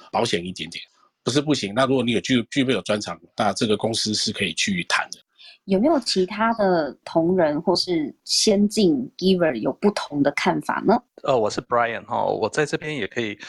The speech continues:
Speaker 3: 呃，呼应一下。其实说未服兵役的男生，大家可以去，如果说你今天是对于科技这方面是有专长的话，其实像政府这边有推动就是研发替代役的这个工作，那其实可以看一下很多高科技公司，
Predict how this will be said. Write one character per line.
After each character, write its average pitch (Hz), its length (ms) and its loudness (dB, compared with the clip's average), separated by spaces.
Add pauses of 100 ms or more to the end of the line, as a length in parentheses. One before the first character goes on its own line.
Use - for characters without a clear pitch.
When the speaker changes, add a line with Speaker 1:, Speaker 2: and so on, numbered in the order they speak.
(240)
Speaker 3:
呃， 92 220 2
呼 123 220 0
应 127 180 0
一 98 40 -6
下。 104 180 0
其 - 160 -2
实 147 160 2
说 156 280 2
未 156 200 0
服 123 160 -8
兵 127 180 -6
役 139 80 -4
的 120 100 0
男 98 220 -6
生， 120 480 -2
大 120 140 -2
家 120 160 -2
可 - 180 -8
以 117 140 -6
去， - 340 -10
如 143 120 0
果 117 100 4
说 135 140 0
你 110 100 -4
今 117 140 -4
天 120 60 0
是 117 180 -2 (120)
对 127 140 -2
于 107 140 -2
科 156 280 2
技 151 240 0
这 120 140 2
方 120 160 0
面 120 220 0
是 - 160 -2
有 92 80 -2
专 147 240 0
长 101 200 -4
的 101 120 -2
话， 101 240 -2 (320)
其 151 120 -4
实 170 60 0
像 202 100 -2
政 190 200 -2
府 104 140 -12
这 - 100 -6
边 127 160 0
有 104 180 0 (220)
推 123 300 -2
动 120 220 -2
就 113 120 -4
是 110 140 -6
研 101 220 -4
发 127 180 0
替 - 160 -10
代 123 120 -2
役 123 140 -10
的 113 100 -8
这 101 120 -6
个 98 40 -4
工 101 240 -8
作， 104 200 4
那 120 120 0
其 123 160 -4
实 131 260 2
可 - 200 -4
以 120 80 -2
看 139 180 -4
一 120 60 -4
下 117 160 -4
很 110 140 -10
多 117 160 2
高 123 160 0
科 131 160 -2
技 120 160 -8
公 110 200 0
司， 120 340 0